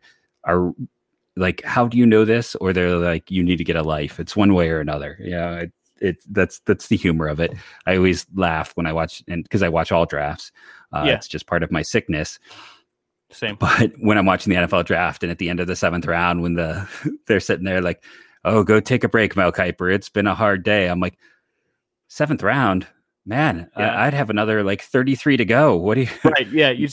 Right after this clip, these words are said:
Speaker 2: you,
Speaker 1: You know,
Speaker 2: you've
Speaker 1: it's like
Speaker 2: crunched so much more tape. Oh, boy. Yeah,
Speaker 1: I'm
Speaker 2: drafts
Speaker 1: just
Speaker 2: are
Speaker 1: like,
Speaker 2: nuts.
Speaker 1: you know, you know, it, os-, all, obviously, you know, it seems for the most part, maybe it happens where, you know, ev-, he knows every single player.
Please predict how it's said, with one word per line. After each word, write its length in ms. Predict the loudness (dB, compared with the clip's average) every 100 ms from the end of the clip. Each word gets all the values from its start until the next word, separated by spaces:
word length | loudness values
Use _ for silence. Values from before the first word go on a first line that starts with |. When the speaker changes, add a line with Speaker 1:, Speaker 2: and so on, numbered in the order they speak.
| -6
Speaker 2:
you, 140 | -4
Speaker 1:
You 20 |
know, 140 | 0 0
Speaker 2:
you've 80 |
Speaker 1:
it's 60 | 0
like 0 |
Speaker 2:
crunched 360 | 0 -2 -2 -2
so 120 | 0
much 220 | 0 -2
more 140 | -6
tape. 340 | -2 -2 -2 -6 _ -20 _ _
Oh, 320 | -6 -2 -2 -4 _
boy. 180 | -8 -6
Yeah, 180 | -2 -2
Speaker 1:
I'm 60 | 0
Speaker 2:
drafts 280 | 0 0
Speaker 1:
just 40 | 0
Speaker 2:
are 100 | -4
Speaker 1:
like, 120 | -4
Speaker 2:
nuts. 100 | -4
Speaker 1:
you 80 | -2
know, 340 | 0 0 -2 -8 -18 _ -12 -12 -12
you 180 | -8 -4
know, 100 | -4 -6
it, 180 | -12 -12 -12 -4
os-, 260 | -2 -2 -6
all, 300 | -4 -2 -2 -2 -2 -2 -4
obviously, 580 | -2 0 0 0 -2 -4 -10 -20 _
you 100 | -4
know, 140 | -4 -6 -14 _ _
it 160 | -6
seems 300 | 2 4 4
for 80 | 2
the 80 | 2
most 220 | 2 2
part, 340 | 0 -2 -2 -6
maybe 240 | -4 -2 -2
it 80 |
happens 400 | -2 -2 -4 -4
where, 320 | -4 -4 -4 -8 _ _
you 140 | -10 -8
know, 160 | -8
ev-, 160 | -4 -6
he 160 | 0 2
knows 240 | 2 0
every 180 | -2 -4
single 220 | -4 -6
player. 380 | -4 -4 -4